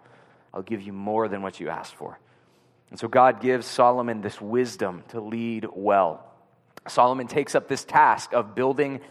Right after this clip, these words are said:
a temple for God. This was something his father David couldn't do because David, uh, the scriptures say, was a man of bloodshed. He fought a lot of battles. There was blood on his hands. Some of it was just, some of it was unjust.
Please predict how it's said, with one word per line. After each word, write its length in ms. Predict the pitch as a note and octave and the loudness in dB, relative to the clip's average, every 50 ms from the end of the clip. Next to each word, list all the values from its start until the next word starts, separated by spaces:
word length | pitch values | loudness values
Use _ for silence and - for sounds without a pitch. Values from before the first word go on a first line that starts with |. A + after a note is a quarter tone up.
| - - - | -20 -12 -6
a 100 | - A#2 | -4 -4
temple 640 | A#2+ - - - E3+ E3 E3 - A2 F2+ D#2+ - - - | -4 -2 0 0 0 2 2 2 0 0 0 -4 -10 -20
for 500 | - - A#2+ A2 G#2+ G#2 G#2 G2 F2+ - - - - | -8 -4 0 2 4 4 2 2 0 -4 -12 -10 -2
God. 320 | - F#2+ F2+ D#2+ D2 D2 - - _ _ _ _ _ _ _ _ _ _ _ _ _ _ - | 0 2 2 2 0 -4 -10 -18 _ _ _ _ _ _ _ _ _ _ _ _ _ _ -12
This 140 | - A#2 - | -10 -8 -6
was 80 | C3 | 0
something 300 | - F3 D#3 C3+ D3+ C#3 | 2 2 4 4 4 2
his 160 | C3 C#3+ C3 - | 2 0 0 6
father 260 | - D3+ D3 C#3 C#3 | 6 8 8 6 4
David 340 | A#2+ C#3 C#3+ C#3 C#3+ A#2+ C#3+ | 2 2 2 0 0 -4 -2
couldn't 280 | D3+ D#3+ E3+ D#3+ C#3+ | 0 0 0 -2 0
do 400 | B2+ F3+ F3 C3 G#2 A2+ C3 - - - - - - _ - | 2 4 4 4 4 0 -2 -4 -8 -20 -20 -20 -10 _ -4
because 260 | A#2+ - C#3 A#2+ G#2+ | -2 -2 -2 -2 -2
David, 580 | G#2+ C3+ D3+ E3 E3+ C#3+ C#3+ C3+ C3+ C3+ D3+ - - | 2 4 4 6 6 4 2 2 2 0 -4 -4 0
uh, 220 | G#2 A2 G#2+ G#2 | 2 2 2 2
the 140 | F2 A2+ A2+ | 0 -6 -10
scriptures 360 | - - B2 A2+ - A#2 - | -8 -8 -8 -8 -8 -8 -4
say, 140 | - A2+ A#2 | -2 0 0
was 120 | A2+ A2 | 0 -2
a 40 | A#2 | -4
man 220 | A2 A2+ A2 A2 | -4 -4 -4 -4
of 80 | G#2+ F#2 | -4 0
bloodshed. 520 | A2 B2+ C3+ B2+ A2+ - A#2 G2 E2+ D#2 | 2 2 2 2 0 -2 -2 -2 -2 -4
He 120 | - - A2+ | -6 -12 -4
fought 200 | - - B2 A2+ | 2 2 4 4
a 60 | A2+ | 4
lot 200 | G#2+ G#2+ A2+ A#2+ | 6 6 6 6
of 120 | A#2+ G2 | 4 4
battles. 420 | - A#2+ A#2 A2+ G#2+ G#2 F#2+ F2 - | 4 4 6 4 4 0 -2 -4 -6
There 120 | - G#2 | -6 -6
was 120 | G2+ G2+ G2 | -6 -6 -8
blood 320 | F#2 F#2 G#2+ A2+ A#2 A2+ | -4 0 2 4 4 4
on 120 | A2+ A2 | 2 0
his 120 | A2 G#2 - | -2 -8 -10
hands. 320 | - A2 G#2 G#2 G2+ F#2+ | -10 -8 -8 -8 -8 -10
Some 200 | - - G#2 G2+ | -10 -8 -6 -6
of 100 | G2+ G2 | -6 -6
it 60 | F#2+ - | -8 -10
was 100 | G2+ F#2+ | -10 -10
just, 360 | - - G#2 G#2 F#2+ - - | -4 -2 0 0 0 -2 -6
some 140 | - G#2 G2+ | -8 -8 -6
of 120 | G2+ G2 | -6 -8
it 80 | G2+ - | -8 -8
was 160 | G2+ G2 - | -10 -10 -10
unjust. 560 | - G2 G#2+ G#2 G2 G2+ F#2+ F#2 F2 - - | -8 -8 -8 -6 -4 -2 -2 -2 -4 -6 -14